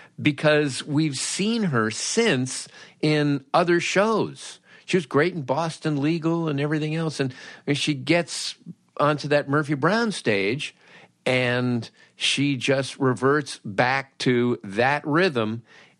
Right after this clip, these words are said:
Every punchline was delivered the exact same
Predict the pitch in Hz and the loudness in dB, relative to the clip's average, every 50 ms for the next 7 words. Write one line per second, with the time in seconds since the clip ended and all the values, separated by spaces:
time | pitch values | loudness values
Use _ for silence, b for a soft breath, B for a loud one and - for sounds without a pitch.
0 | _ _ - 104 113 127 135 143 143 139 135 135 135 143 156 156 156 143 - - | _ _ 0 2 2 4 2 2 0 -2 -6 -4 -2 0 0 0 0 -2 -2 0
1 | 156 160 151 - - 131 120 110 104 101 104 107 104 104 104 95 - - 101 107 | 0 0 0 -2 -2 0 0 0 2 0 0 0 0 -2 -2 -2 -2 -2 0 0
2 | 117 113 107 101 107 107 107 107 b b b b - - 110 104 98 90 90 90 | 0 0 0 0 -2 -2 -2 -6 b b b b -2 0 0 0 0 -2 -6 -10
3 | 90 - 113 110 107 113 120 - - - - - - - - 110 107 107 107 104 | -4 0 0 0 0 -2 -4 -8 -14 -16 -12 -8 -6 -2 0 0 0 0 0 -2
4 | 104 110 | -4 -6